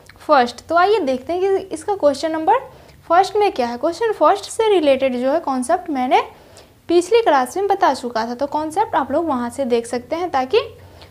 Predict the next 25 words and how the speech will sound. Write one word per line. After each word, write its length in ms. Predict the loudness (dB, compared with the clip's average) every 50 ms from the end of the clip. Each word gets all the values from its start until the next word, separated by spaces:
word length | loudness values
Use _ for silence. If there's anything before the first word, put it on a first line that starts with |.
| -10 -2
क्वेश्चन 360 | -2 -2 -2 0 -2 -2 0
सॉल्व 240 | 2 2 2 2 0
करने 300 | 0 -2 -2 -2 -4 -4
में 140 | -4 -4 -2
कोई 180 | 2 2 2 2 0 -6 -16 -20 -20 -12
समस्या 560 | -8 -6 -4 -2 -2 -4 -2 0 2 2 4
ना 120 | 4 2
हो। 340 | -2 -4 -6 -8 -10 -14 -16 -18 -20 -20 -20 -20 -20 -20 -20 -20 -20 -20 -20 -20 -20 -20 -4 2
तो 60 | 4
आइए 180 | 4 4 4 4
देखते 340 | 4 4 2 2 2 0
हैं 80 | -2 2
कि 100 | 2 2
फर्स्ट 320 | 2 4 4 4 4 2
क्वेश्चन 340 | -2 -2 -2 0 -2 -2 -4
इसका 240 | -4 -4 -2 -2 -2
क्या 220 | 0 0 -2 -2
कह 200 | -2 -4 -8 -10
रहा 160 | -8 -8 -8 -10
है। 180 | -12 -14 -18
फर्स्ट 380 | -12 -2 0 0 0 0 -4 -4
क्वेश्चन 380 | -2 -2 -2 0 -2 -2 0 2
कह 160 | 2 2 2
रहा 140 | 0 0 -2
है, 220 | -2 -4 -6 -8